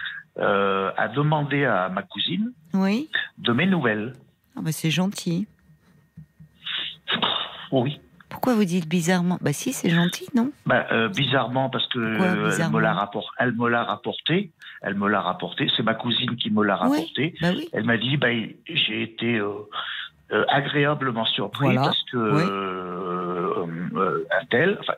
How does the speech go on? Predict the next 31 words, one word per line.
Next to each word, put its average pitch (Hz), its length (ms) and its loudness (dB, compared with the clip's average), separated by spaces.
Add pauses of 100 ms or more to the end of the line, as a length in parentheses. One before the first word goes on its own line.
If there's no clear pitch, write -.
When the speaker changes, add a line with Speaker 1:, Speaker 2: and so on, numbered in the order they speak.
Speaker 1:
une 139 260 2
telle, 196 400 0
Speaker 2:
Oui. 156 140 4
Speaker 1:
moi, - 80 -2
je - 100 -4
donne 98 240 0
pas 101 160 0
son - 120 -4
Speaker 2:
A 95 40 -4
Speaker 1:
prénom, 85 220 4
Speaker 2:
demandé 151 240 4
Speaker 1:
mais 233 40 2
bon. 226 60 -2
Speaker 2:
des 247 80 2
nouvelles 208 280 0
de 233 100 -2
Jean-Jacques. 214 640 -4 (140)
Speaker 1:
Oui, 120 340 0
voilà. 110 360 0
Speaker 2:
Mm. 180 120 -2 (480)
Speaker 1:
Parce - 200 0
que, 139 100 2
effectivement, 143 720 0
j'avais 131 320 0
eu 156 260 -2
des 143 120 0
petits 202 260 -4
problèmes 165 340 2
de 175 120 0
santé. 170 480 0 (320)
Speaker 2:
D'accord. 196 460 0